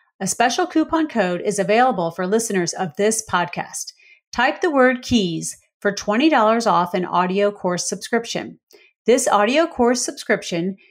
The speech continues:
gives access to all existing and new audio courses from speech therapy P D dot com, with more than two hundred hours of audio courses on demand and new courses released weekly.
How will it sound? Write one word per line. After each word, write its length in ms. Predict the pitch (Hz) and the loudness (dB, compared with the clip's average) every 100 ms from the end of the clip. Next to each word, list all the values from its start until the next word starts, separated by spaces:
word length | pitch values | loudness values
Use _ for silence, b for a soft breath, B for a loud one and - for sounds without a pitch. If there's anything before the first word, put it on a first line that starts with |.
| b - | b 2
gives 220 | 202 196 | 2 2
access 480 | 190 233 - 170 160 - | 0 0 -2 -2 -2 -2
to 180 | 196 - | -2 4
all 360 | 185 196 277 | 6 6 4
existing 680 | 262 202 247 247 196 170 170 - | 0 -2 -2 -2 -2 -2 -4 -4
and 400 | 208 262 285 - | 0 2 0 2
new 480 | 277 294 196 175 - | 4 4 4 0 0
audio 320 | 190 190 214 | 2 4 2
courses 580 | 208 254 262 - 127 - - | 2 0 0 -2 -6 -10 -6
from 180 | 196 190 | -2 -2
speech 340 | - 208 202 | -2 -6 -6
therapy 380 | - 190 190 190 | -2 -2 -2 -8
P 200 | - 233 | -6 -4
D 200 | 190 175 | -4 -4
dot 260 | 180 160 - | -2 -4 -4
com, 380 | 226 202 151 - b b b - | -2 -2 -4 -10 b b b -4
with 180 | 214 208 | -2 0
more 160 | 226 | 0
than 180 | 226 208 | 2 -2
two 280 | - 277 311 | -2 0 2
hundred 280 | 330 330 294 | 2 2 2
hours 400 | 214 190 208 208 | 4 4 2 0
of 80 | - | 0
audio 360 | 175 214 262 | 0 2 -2
courses 480 | 262 202 190 202 190 - | 0 0 0 -2 -2 0
on 220 | 190 220 | 2 2
demand 520 | 254 277 247 170 185 - B B | 0 0 0 -2 -4 -8 B B
and 140 | 185 196 | 0 2
new 160 | 254 | 2
courses 500 | 311 285 247 247 233 | 0 2 2 0 -4
released 400 | 202 202 226 233 | -4 -4 -4 -4
weekly. 480 | 285 269 180 160 160 | -6 -6 -4 -4 -6